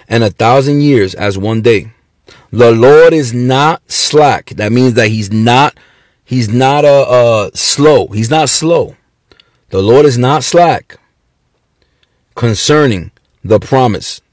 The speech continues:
as some men count slackness, meaning some men think because the Lord is patient that he's taking too long or that he's not gonna come back.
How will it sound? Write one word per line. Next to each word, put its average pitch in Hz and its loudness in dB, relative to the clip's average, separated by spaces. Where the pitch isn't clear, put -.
as 107 2
some 156 2
men 113 -4
count 123 0
slackness, 147 -2
meaning 113 -2
some 151 0
men 147 2
think 131 -2
because 113 0
the 101 -2
Lord 120 4
is 113 -2
patient 147 0
that 107 -4
he's 113 -6
taking 127 0
too 120 -6
long 139 0
or 110 -2
that 107 0
he's 120 -2
not 123 0
gonna 117 -2
come 120 -6
back. 151 0